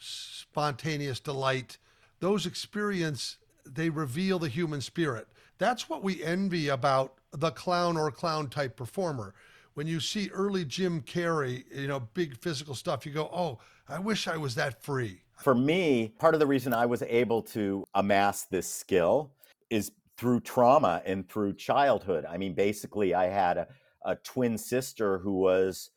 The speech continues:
Speaker 2: hugely competent, and a girl at the age of nine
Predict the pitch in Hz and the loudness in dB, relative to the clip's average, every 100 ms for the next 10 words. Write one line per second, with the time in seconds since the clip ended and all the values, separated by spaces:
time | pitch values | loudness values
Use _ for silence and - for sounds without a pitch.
0 | _ - - - 208 196 160 104 107 104 | _ -20 -18 -4 0 0 -2 -2 -2 0
1 | - 131 127 123 78 65 60 - _ - | 0 -2 -2 -2 -6 -6 -12 -20 _ -8
2 | 110 104 92 120 143 156 151 110 92 - | -2 -2 -2 2 6 6 6 6 4 0
3 | - 101 104 101 101 82 92 78 87 87 | -8 -4 0 2 2 0 -6 -4 -2 0
4 | 87 85 85 | -2 -2 -4